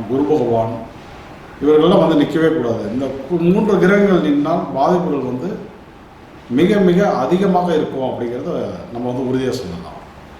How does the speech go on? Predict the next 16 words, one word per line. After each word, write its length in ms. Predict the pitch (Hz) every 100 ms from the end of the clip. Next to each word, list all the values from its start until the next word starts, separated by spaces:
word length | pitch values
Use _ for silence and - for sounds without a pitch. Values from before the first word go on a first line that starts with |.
| - - - - - - - -
இந்த 140 | 185
கிருத்திகை, 460 | 196 220 233 220 214
உத்திரம், 420 | 175 180 190 165
உத்திராடம் 420 | 175 170 170 156
நட்சத்திரம் 380 | 139 139 131 123
இந்த 160 | 120 123 139
மூன்று 220 | 202 185 147
நட்சத்திரங்களும் 680 | - 160 147 127 123 135 - -
சூரியனுக்கே 560 | - 175 175 175 165 175 165
உண்டான 360 | 135 135 139 127
நட்சத்திரம் 500 | 117 135 131 131 117
என்பது 440 | 110 117 165 208 - 113
அனைவருக்கும் 500 | 131 135 127 127 117
வந்து 240 | 113 107
தெரிஞ்சது 320 | 110 104 98 90
தான். 100 | -